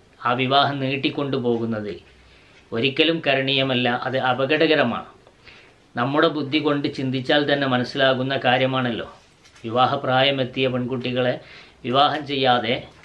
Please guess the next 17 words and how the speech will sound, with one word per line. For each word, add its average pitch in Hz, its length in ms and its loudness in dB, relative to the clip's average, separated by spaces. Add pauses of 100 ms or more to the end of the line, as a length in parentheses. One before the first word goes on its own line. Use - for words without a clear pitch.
ചില 135 180 -4
മാതാപിതാക്കൾ 135 840 0
അതിൽ 127 280 -2
അലംഭാവം 131 600 0
കാണിക്കുന്നു. 123 460 0 (640)
"ഇപ്പോൾ 139 260 -2
തന്നെ 139 220 2
ആയിട്ടില്ല, 127 480 0 (340)
രണ്ട് 131 180 -2
വർഷം 131 300 2
കൂടി 127 140 0
കഴിയട്ടെ" 123 440 2
എന്ന് 123 220 2
പറഞ്ഞ് 123 340 0 (460)
വെറുതെ 165 320 4
ഒരു 165 300 4
കാരണവുമില്ലാതെ, 135 800 2